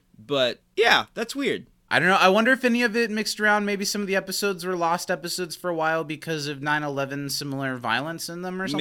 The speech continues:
Speaker 1: Maybe.
Speaker 2: But I don't think any of those episodes were the plane one.
Speaker 1: No. They aired the plane one, like,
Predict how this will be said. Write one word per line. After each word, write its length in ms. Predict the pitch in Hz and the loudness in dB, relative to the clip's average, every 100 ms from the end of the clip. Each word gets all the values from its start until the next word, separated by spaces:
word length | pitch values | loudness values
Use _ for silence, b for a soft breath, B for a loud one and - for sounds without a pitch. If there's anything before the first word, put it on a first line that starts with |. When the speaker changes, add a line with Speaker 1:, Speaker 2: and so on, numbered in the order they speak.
| 147 | 2
Speaker 1:
Maybe. 440 | 147 120 110 110 B B | 2 0 -4 -8 B B
Speaker 2:
But 140 | - 156 | -2 4
I 120 | 170 | 4
don't 160 | 233 233 | 2 -2
think 180 | 233 214 | -4 -2
any 180 | 214 | -2
of 80 | 214 | -2
those 180 | 202 185 | -2 -2
episodes 380 | 175 185 196 175 | -4 -6 -10 -6
were 100 | 185 | -6
the 100 | 180 | -6
plane 340 | 185 190 247 | -4 -4 -4
one. 200 | 226 98 - _ - | -4 -8 -12 _ -10
Speaker 1:
No. 460 | 113 113 180 127 - - _ _ | -6 -2 -2 -2 -8 -20 _ _
They 320 | 107 131 190 180 | 0 4 6 6
aired 200 | 202 185 | 4 2
the 80 | |
plane 360 | 175 160 165 202 | -2 0 2 2
one, 200 | 139 120 | -2 -2
like, 320 | 120 113 - | -2 -4 -8